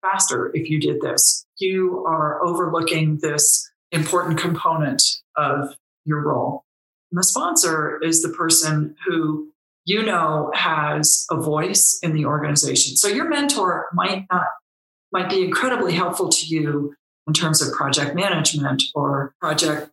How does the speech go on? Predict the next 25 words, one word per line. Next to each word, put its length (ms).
progress, 760
but 140
the 80
sponsor 500
might 200
be 140
the 60
person 680
who 420
is 120
probably 280
a 40
little 440
more 180
intimidating 800
to 380
acquire, 640
but 360
is 140
the 80
person 580
who 420
is 480
participating 1040
in 400